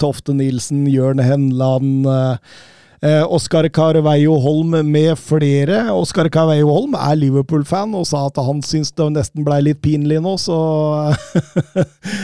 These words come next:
da ser man jo hvor langt det har gått, men, eh, jeg, selvfølgelig. Selvfølgelig er det kjipt. Selvfølgelig ser, så du nå for deg at nå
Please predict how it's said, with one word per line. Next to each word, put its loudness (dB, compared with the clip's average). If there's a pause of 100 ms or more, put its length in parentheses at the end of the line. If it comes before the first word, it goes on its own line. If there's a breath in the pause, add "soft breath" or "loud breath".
(400 loud breath)
da 0
ser 0
man 0
jo 2
hvor 2
langt 0
det 0
har 0
gått, -4
men, -2 (680 soft breath)
eh, -6
jeg, -14 (260)
selvfølgelig. -4 (200)
Selvfølgelig -2
er -8
det -8
kjipt. -12 (200)
Selvfølgelig -2
ser, -2
så -4
du -2
nå 0
for -6
deg -8
at -8
nå -4